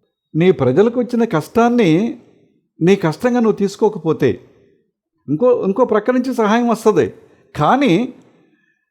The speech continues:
నీవు, నీతో పాటు నీ తండ్రి ఇంటి వారందరూ కూడా నశించే ప్రమాదం ఉంది. ప్రియమైన దేవుని బిడ్డలారా, అందుకనే ఈరోజు మనం వినేటువంటి వాక్యానికి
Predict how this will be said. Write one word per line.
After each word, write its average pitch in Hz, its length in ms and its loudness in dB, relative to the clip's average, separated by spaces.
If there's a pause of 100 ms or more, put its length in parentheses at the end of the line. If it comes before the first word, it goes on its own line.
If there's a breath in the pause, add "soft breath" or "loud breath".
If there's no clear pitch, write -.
(320)
నీవు, 208 380 2
నీతో 226 320 2
పాటు 208 240 2
నీ 202 160 0
తండ్రి 170 360 2
ఇంటి 170 180 0
వారందరూ 156 340 0
కూడా 147 180 0
నశించే 147 440 -4
ప్రమాదం 113 480 -4
ఉంది. 92 460 -8 (1400)
ప్రియమైన 139 280 0
దేవుని 151 300 0
బిడ్డలారా, 151 520 -2
అందుకనే 185 680 -2 (1200)
ఈరోజు 190 520 2 (760)
మనం 165 160 2
వినేటువంటి 202 460 2
వాక్యానికి 170 920 0